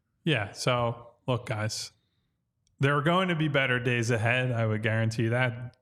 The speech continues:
Days where they're not playing back-to-backs. Joel Embiid's gonna be in the lineup.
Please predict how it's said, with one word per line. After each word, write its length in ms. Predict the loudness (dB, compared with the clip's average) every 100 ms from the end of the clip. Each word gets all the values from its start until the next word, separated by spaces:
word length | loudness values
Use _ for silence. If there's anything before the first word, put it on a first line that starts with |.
| _
Days 300 | 0 0 0
where 100 | 0
they're 120 | 0
not 260 | 0 0 0
playing 340 | 0 0 0
back-to-backs. 840 | 0 0 -2 0 0 0 -2 -8
Joel 340 | -6 -2 0 0
Embiid's 280 | 0 -2 -2
gonna 160 | 0
be 100 | 0
in 80 | 0
the 60 | 2
lineup. 540 | 2 2 0 -2 -6